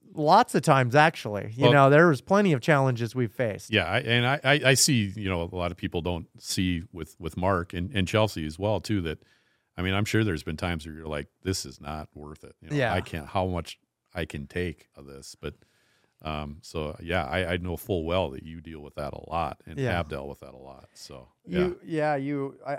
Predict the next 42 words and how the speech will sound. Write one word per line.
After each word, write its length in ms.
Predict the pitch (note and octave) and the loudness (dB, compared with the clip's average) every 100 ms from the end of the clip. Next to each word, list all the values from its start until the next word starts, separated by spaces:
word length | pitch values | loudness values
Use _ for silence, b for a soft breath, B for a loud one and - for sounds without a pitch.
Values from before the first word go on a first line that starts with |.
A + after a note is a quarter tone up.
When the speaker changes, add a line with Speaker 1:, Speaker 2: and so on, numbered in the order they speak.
| - | -6
Speaker 1:
I 40 | D#3 | -4
just 220 | F3 - | -6 -4
don't 240 | E3 C#3+ | -6 -4
use 340 | C3+ D3 E3 D#3 | -4 -4 -4 -6
the 100 | D#3+ | -2
word 280 | E3 E3 | 0 -2
quit. 380 | - - E3 E3+ | -4 -2 -2 0
I 80 | C3 | -4
just 220 | B2+ B2 | -4 -6
try 160 | - C3+ | -4 -2
to 80 | A#2+ | -2
find 320 | C#3 C3+ C3+ | -2 -2 -2
my 120 | A#2+ | -2
new 140 | A#2+ B2+ | -2 0
motivation, 640 | B2 A#2 A2 B2 - C3+ | 0 0 0 0 -2 -6
kinda 200 | C3 B2+ | -4 -4
like 160 | A#2 G#2+ | -6 -4
you 140 | B2 | -4
in 60 | A#2+ | -4
the 60 | |
military. 460 | A#2 C3 D3+ C#3+ A#2 | -2 -2 -2 -2 -4
It's 140 | G#2+ | -4
like, 100 | A#2+ | -4
Speaker 2:
Yeah. 80 | A2+ | -2
Speaker 1:
I, 240 | A#2+ - B2+ | -2 -2 -2
I, 180 | B2 A2+ b b b _ _ - C3 | -2 -4 b b b _ _ -12 0
who's 240 | F#3 G3+ | 2 2
gonna 180 | G3+ F#3 | 2 2
deny 340 | D#3+ D#3 D3+ | 4 4 4
me 140 | D3 B2+ | 2 0
next? 420 | B2 G2+ - - | 0 -2 -6 -10
Like, 300 | B2 A#2+ A#2 | -4 -4 -2
Speaker 2:
Right. 220 | F2 E2 - | -2 -2 -4
Speaker 1:
I 160 | A#2+ C3 | -4 -4
will 200 | C3 C3+ | -2 -6
prove 300 | - E3 F3+ | -4 -2 -2
you 140 | G#3 | -4
wrong. 460 | G3 D#3+ D#3 D3+ D3+ | -2 0 2 0 -2
I 160 | A#2+ A#2+ | -2 0
will 200 | A#2+ A#2+ | 2 2
outwork 540 | A#2 A#2 D#3+ D#3+ - | 2 0 -2 -2 -2
you. 340 | B2+ A#2+ A2 | -2 0 -2